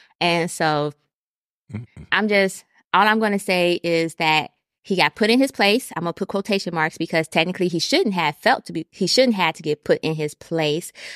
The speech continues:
Speaker 1: But at the <laughs> end of the day, <laughs> the powers that be was like, "Hey,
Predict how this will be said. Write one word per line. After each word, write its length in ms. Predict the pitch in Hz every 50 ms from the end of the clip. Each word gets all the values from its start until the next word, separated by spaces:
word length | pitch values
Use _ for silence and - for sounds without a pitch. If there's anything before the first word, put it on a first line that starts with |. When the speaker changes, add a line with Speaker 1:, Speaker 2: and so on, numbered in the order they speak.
| - - _
Speaker 1:
But 300 | - 165 160 151 143 - -
at 180 | 151 151 170 -
the 100 | - -
<laughs> 180 | 190 - -
end 160 | 254 240 - - -
of 140 | 233 220
the 120 | 208 190 170
day, 800 | 175 180 - _ 220 220 - 185 170 202 - - _ - 175 - - - - - - - _
<laughs> 380 | 185 165 - - 233 202 185 175 - - - 254 - -
the 160 | 180 170 175
powers 360 | 170 - 185 185 190 208 220
that 240 | - 220 220 240 220
be 300 | 233 269 277 247 202 202
was 200 | 196 190 196 196
like, 240 | 202 185 185 180 185
"Hey, 460 | 185 214 196 202 202 196 202 202 -